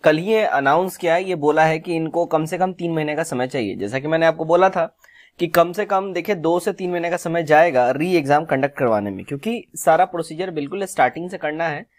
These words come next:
सिवाय फॉर्म भरवाने को छोड़ के। बात करते हैं सड़सठवीं बीपीएससी में देखिए, एक तरीके से आपके पास गोल्डन अपॉर्चुनिटी है और बिल्कुल ही इसको पॉजिटिवली लीजिए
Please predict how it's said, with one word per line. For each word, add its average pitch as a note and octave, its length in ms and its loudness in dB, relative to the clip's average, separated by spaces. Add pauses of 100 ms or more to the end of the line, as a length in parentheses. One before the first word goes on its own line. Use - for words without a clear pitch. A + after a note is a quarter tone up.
(280)
सिवाय E3+ 420 4 (100)
फॉर्म D#3+ 220 0
भरवाने B2+ 340 0
को E3+ 100 -10
छोड़ F#2+ 280 -10
के। - 220 -18 (640)
बात D#3 260 4
करते A#3 240 -4
हैं C4 100 -2
सड़सठवीं A3 520 -2
बीपीएससी G#3+ 480 0
में G#3+ 140 -2
देखिए, F#3+ 300 2
एक F3 360 -4
तरीके G#3 260 0
से G#3+ 80 0
आपके G#3 140 -2
पास G3 120 -4
गोल्डन E3+ 320 -2
अपॉर्चुनिटी F3+ 580 -4
है F#3 80 -2
और E3+ 340 2 (360)
बिल्कुल D3+ 280 2
ही A3 60 0
इसको G#3+ 160 -8
पॉजिटिवली D3+ 520 0
लीजिए B2+ 440 -2